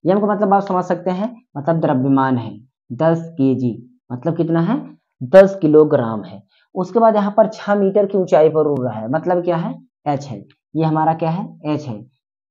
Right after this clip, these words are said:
कितना है? छह मीटर है। तो ये चीजें आपको एक एक बेसिक पॉइंट पर हम समझाते चल रहे हैं, छह मीटर है, ठीक है।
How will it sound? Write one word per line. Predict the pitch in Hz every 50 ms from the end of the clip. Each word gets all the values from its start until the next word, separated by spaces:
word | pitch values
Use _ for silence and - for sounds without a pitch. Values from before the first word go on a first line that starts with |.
| _ _
कितना | - 156 156 170 170 170
है? | 175 202 247 240 - - _ _ _ _
छह | - - - - 170 156
मीटर | 143 131 - 120 120 110
है। | 110 110 110 113 _ _ _ _ _ -
तो | 165
ये | 175 196 185
चीजें | - 185 180 165 175 170
आपको | 165 165 175 175
एक | 165 165 170
एक | 175 175 151
बेसिक | 156 151 147 147 - 165 165
पॉइंट | 160 156 156 151 151
पर | 156
हम | 151 156 147
समझाते | 151 143 139 143 143 143 143 147 143
चल | - 147 139
रहे | 139 147 143 143
हैं, | 147 170 220 - _ _ _ _ _ _ _ _ _ _
छह | - - 160 143
मीटर | 135 120 110 120
है, | 110 104 107 110
ठीक | - 190 220 247
है। | 285